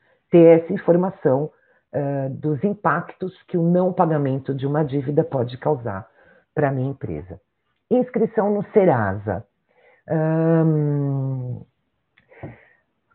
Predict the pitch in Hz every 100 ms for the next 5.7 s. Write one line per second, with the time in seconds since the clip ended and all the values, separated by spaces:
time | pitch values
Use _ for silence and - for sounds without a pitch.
0 | _ - 120 185 156 151 165 - 226 226
1 | 185 147 156 254 277 220 151 160 131 151
2 | 127 123 120 - 143 139 139 165 175 -
3 | _ 143 - - 135 113 165 175 190 175
4 | 127 127 117 127 - - 120 117 143 -
5 | - 160 196 247 196 151